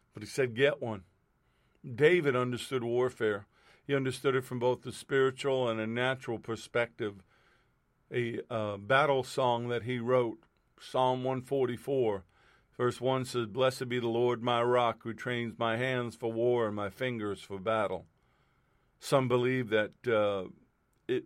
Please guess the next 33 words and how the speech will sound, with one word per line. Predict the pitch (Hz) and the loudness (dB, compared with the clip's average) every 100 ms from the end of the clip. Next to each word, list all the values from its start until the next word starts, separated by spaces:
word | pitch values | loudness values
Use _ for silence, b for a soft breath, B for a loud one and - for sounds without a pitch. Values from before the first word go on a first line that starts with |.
| - | 0
his | 123 120 | 0 2
army | 131 135 127 | 2 2 0
may | 127 | 0
have | 120 101 | 0 -2
chanted | - 135 131 127 110 | -4 -2 -2 -2 -2
these | 113 107 | -4 -6
hymns. | 127 123 110 101 | -4 -2 -2 -4
I | |
think | 101 123 104 | -4 -6 -4
one | 123 120 | -4 -4
forty-one | - 123 120 113 104 - - - _ 131 131 139 139 135 135 131 | 0 0 0 -2 -6 -12 -20 -20 _ -2 4 4 4 -2 -8 -8
and | 120 123 113 113 | -4 -2 -2 -2
one | 123 127 117 | -2 -2 -4
through | - 123 | -6 -2
one | 123 123 | -2 -2
forty-four | 120 127 117 113 127 123 123 | 0 0 0 -2 2 2 2
are | 110 | 0
battle | 104 123 123 113 | 0 2 2 -2
hymns. | 117 107 - - - _ _ b b b b b _ _ - | -4 -6 -8 -16 -20 _ _ b b b b b _ _ -8
As | 117 | -2
they | 120 | 0
went | 120 127 127 | 2 2 0
into | 120 123 | -2 -4
battle | 117 123 135 135 127 | 0 2 4 4 2
and | 117 | 0
after | 123 123 120 | 0 -2 -4
victory, | 107 120 117 110 104 | -2 -2 -2 -4 -4
may | 110 110 | -2 -4
they | 113 | -4
sang | 110 - 135 131 | -4 0 0 0
'em | 123 | -2
in | 113 110 | -4 -6
praise. | 127 127 120 107 90 - - | 2 2 4 0 -4 -12 -20